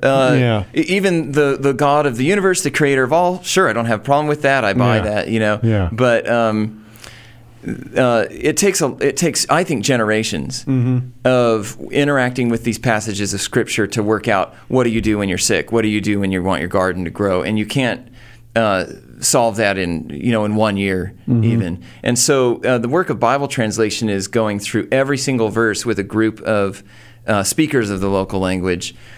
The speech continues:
Speaker 1: and working through, what does this verse mean? You know, Jesus got into a boat and crossed the river.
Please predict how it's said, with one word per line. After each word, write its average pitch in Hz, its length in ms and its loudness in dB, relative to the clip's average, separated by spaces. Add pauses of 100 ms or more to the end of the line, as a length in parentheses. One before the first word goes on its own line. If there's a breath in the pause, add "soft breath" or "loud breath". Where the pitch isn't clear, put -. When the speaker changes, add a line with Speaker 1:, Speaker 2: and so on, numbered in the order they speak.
(260 loud breath)
Speaker 1:
and 113 280 0
working 110 260 0
through, 110 260 0
what 120 180 2
does 120 160 -2
this 107 160 -2
verse 117 300 0
mean? 110 420 -2 (260 loud breath)
You 117 120 -2
know, 104 280 0
Jesus 113 360 0
got 101 220 0
into 101 180 0
a 104 40 2
boat 101 300 0
and 95 80 -8
crossed 104 280 -2
the 107 40 -4
river. 104 300 0